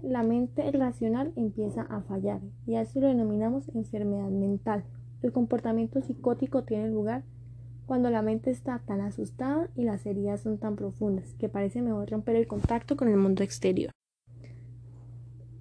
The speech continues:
Si somos capaces de ver nuestro estado mental como una enfermedad, descubriremos que existe una cura. No es necesario que suframos más. En primer lugar, necesitamos saber la verdad para curar las heridas emocionales por completo.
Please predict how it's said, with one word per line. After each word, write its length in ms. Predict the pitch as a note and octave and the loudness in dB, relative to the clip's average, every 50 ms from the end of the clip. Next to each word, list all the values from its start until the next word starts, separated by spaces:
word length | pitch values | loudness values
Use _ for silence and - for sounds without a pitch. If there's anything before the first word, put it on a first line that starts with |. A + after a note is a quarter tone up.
| - - - | -14 -10 0
Si 200 | - - D4+ C4+ | 6 8 8 8
somos 340 | - D4 D4 D#4+ F4+ F#4 - | 8 8 6 4 4 4 2
capaces 500 | E4 - - - B3 A#3+ A#3 B3+ B3 A#3+ | 0 0 2 0 0 0 0 0 0 0
de 120 | A#3+ A3+ | 2 2
ver 180 | A3 G#3+ G#3 A3 | 2 0 0 0
nuestro 340 | A#3+ B3 B3+ - - A#3 | 0 0 0 -2 -2 -4
estado 320 | G#3 - - A3+ G#3 G#3 A3 | -4 -4 -4 -2 0 2 4
mental 380 | A3+ A3 G3+ G3+ - G#3+ G#3+ G#3+ | 4 4 4 2 0 -2 -4 -2
como 160 | - A#3+ A3+ | 0 2 2
una 100 | A3 A3 | 2 2
enfermedad, 520 | A3+ A3+ - B3 B3+ C4+ C4+ B3+ B3 B3+ - - - - - - - - | 2 0 0 2 2 2 2 2 0 -4 -6 -10 -14 -16 -16 -10 -4 -2
descubriremos 640 | C4 B3+ - C#4+ C4+ C4 B3+ B3 B3+ C#4 D#4 D4+ | -2 4 6 8 10 10 10 8 6 4 2 2
que 80 | - C#4 | 2 0
existe 380 | B3 - A#3+ A3+ - - A#3 | 0 0 -4 -4 -4 -2 0
una 180 | A#3 A3+ A3+ A3+ | 0 0 0 0
cura. 280 | - C4 B3 G#3+ - - - - - - - - | 2 2 2 2 2 -2 -10 -16 -16 -16 -6 0
No 80 | B3+ C4+ | 4 6
es 80 | D4 | 6
necesario 400 | D#4 D#4+ D4+ D4 B3+ A#3 A#3 A#3 | 8 8 6 6 6 4 4 2
que 100 | A#3+ B3+ | 2 0
suframos 440 | A#3 A3+ G#3+ - G#3 G3+ G3+ G#3+ G#3 | -2 -2 -2 -2 -2 -2 0 0 2
más. 300 | G#3 A3 G#3+ G#3 - - - - - - - - - - | 2 2 2 0 -2 -8 -12 -16 -16 -14 -14 -14 -8 -2
En 120 | B3+ B3 A#3 | 2 4 6
primer 220 | B3+ C4 C4 C4+ | 6 8 8 8
lugar, 360 | D4 D#4 D#4 E4 F4 F4+ F#4+ - - - | 8 8 8 8 6 4 2 -4 -8 -2
necesitamos 720 | - C#4 C#4+ C#4 C#4 C4+ C4 A#3 A#3 A3+ A3 A3 A#3 B3 | 2 4 6 8 8 6 6 4 2 2 2 2 2 2
saber 220 | C4 A#3+ A3 G#3+ G#3+ | 0 0 2 2 2
la 140 | A3 A#3+ B3 | 2 2 2
verdad 300 | A#3 G#3 G3+ A3+ A#3+ - | 0 0 -2 -2 -4 -2
para 220 | C#4+ C4 B3+ B3 | -2 -2 -2 -2
curar 260 | - A3+ G3+ G3+ G3+ | -2 -2 0 0 2
las 240 | G3+ G#3 A3 A3+ A#3 | 2 2 0 0 0
heridas 320 | A3+ G#3 G#3 G#3 G#3 G#3+ | 0 2 2 0 0 0
emocionales 560 | A#3+ A3+ A3 G3+ G3+ G3+ F#3+ F#3+ F#3+ G3 G3+ - | 2 2 2 2 0 0 0 0 0 0 -2 -4
por 200 | - G#3 - - | -6 -8 -6 -6
completo. 460 | - F#3+ F#3 - G3+ G3 F#3 - | -4 -4 -2 0 0 0 0 -2